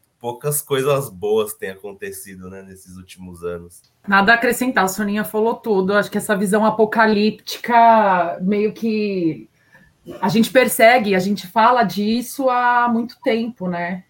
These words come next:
Speaker 2: Então, é, realmente foi engraçado ter depois parado pra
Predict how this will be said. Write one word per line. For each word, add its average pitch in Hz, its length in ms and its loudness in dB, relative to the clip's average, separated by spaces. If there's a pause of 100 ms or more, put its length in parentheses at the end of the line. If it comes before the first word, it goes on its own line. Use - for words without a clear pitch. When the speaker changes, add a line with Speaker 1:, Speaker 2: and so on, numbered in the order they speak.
Speaker 2:
Então, 185 1040 -4 (600)
é, 180 220 0
realmente 214 360 4
foi 208 100 0
engraçado 214 600 2
ter 185 720 -2 (440)
depois 208 320 4
parado 202 600 4
pra 202 440 0